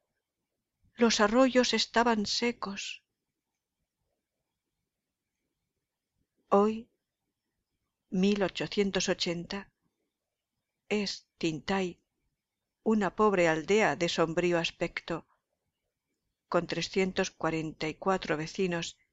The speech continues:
y sus alrededores son de escasa vegetación. El agua de sus arroyos es ligeramente salobre y malsana para los viajeros.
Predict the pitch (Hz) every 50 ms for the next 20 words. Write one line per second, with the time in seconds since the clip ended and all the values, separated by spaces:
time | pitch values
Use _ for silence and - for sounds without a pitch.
0 | _ _ _ _ _ _ _ _ _ _ _ _ _ _ _ _ _ - 214 196
1 | - 208 - 202 180 180 190 180 180 175 175 214 233 226 208 196 - - _ _
2 | _ _ _ _ _ _ _ _ _ _ _ _ - - - 190 180 170 170 170
3 | 156 156 - - 170 170 - - 185 165 165 - - 170 - 160 160 - - 147
4 | 156 170 - _ _ _ _ _ _ _ _ _ _ _ _ _ _ _ _ _
5 | _ _ _ _ _ _ _ _ _ _ _ _ _ _ _ _ _ _ _ _
6 | _ _ _ _ _ _ _ _ _ _ _ _ _ _ _ _ _ _ _ -
7 | 190 190 202 220 240 233 233 214 185 180 165 - 190 - - 170 170 185 190 190
8 | 180 175 170 165 - - - _ _ _ - 185 185 180 - 170 170 165 - 196
9 | 185 180 175 175 180 185 180 - - 165 - - 170 170 180 180 180 180 165 160
10 | 156 156 160 170 170 160 160 160 - - - 180 170 160 160 151 - 165 165 160
11 | 165 165 160 - 165 160 156 - 175 156 - 160 175 185 - - -